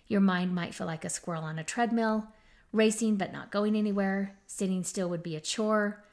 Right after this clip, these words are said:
A cliched image of helpless anxiety in an adult is the father pacing nervously outside the delivery room where his wife is giving birth." The Vancouver psychologist Gordon Newfield calls anxiety, quote,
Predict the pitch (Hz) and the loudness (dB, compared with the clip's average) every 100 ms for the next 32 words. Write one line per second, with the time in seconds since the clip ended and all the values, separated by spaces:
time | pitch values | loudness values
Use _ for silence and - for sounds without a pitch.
0 | _ _ _ - 190 - 196 - 214 220 | _ _ _ -8 -6 -2 0 2 2 2
1 | - 196 196 190 - 170 - 220 226 233 | 2 2 2 0 -6 -6 -4 -4 -2 -2
2 | 240 233 214 180 170 175 170 185 - - | -2 -2 -2 -4 -4 -4 -4 -6 -10 -6
3 | 190 180 180 175 165 160 - - 170 165 | -4 -2 -4 -2 -4 -4 -8 -10 -8 -8
4 | - 220 214 160 170 - - - - 214 | -2 -2 0 -2 -6 -10 -20 -14 -2 0
5 | 196 196 190 202 220 214 208 208 208 190 | 0 0 0 0 0 0 0 0 -2 -4
6 | 180 185 202 208 196 180 170 160 160 - | -4 -4 -2 -2 0 -2 -2 -4 -6 -8
7 | _ - - 190 190 190 175 160 - 165 | _ -18 -4 -2 -2 -4 -4 -6 -6 -8
8 | 165 165 165 202 160 - - _ _ _ | -6 -6 -4 -2 -4 -8 -20 _ _ _
9 | _ _ _ - 214 202 202 202 196 269 | _ _ _ -6 0 2 4 2 2 2
10 | 240 220 202 190 190 180 185 185 - 202 | 2 2 0 0 -2 0 -2 -4 0 2
11 | 196 196 196 202 202 208 196 180 180 190 | 4 2 2 0 0 0 -2 -2 -2 -4
12 | 185 185 180 165 165 165 165 - - 180 | -2 -2 -2 -2 -2 -4 -6 -10 -6 -2
13 | 165 - | -2 -6